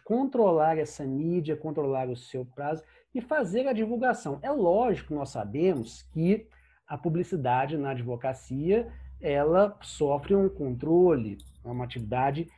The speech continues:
diferenciada. Mas para, para como os norte-americanos,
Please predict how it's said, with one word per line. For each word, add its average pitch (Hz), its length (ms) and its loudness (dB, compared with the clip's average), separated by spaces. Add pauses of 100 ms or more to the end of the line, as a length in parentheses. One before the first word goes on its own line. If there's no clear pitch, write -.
(220)
diferenciada. 156 1040 0 (320)
Mas 220 580 0
para, 262 760 4 (120)
para 226 220 8
como 202 300 -2 (100)
os 156 120 2
norte-americanos, 202 920 0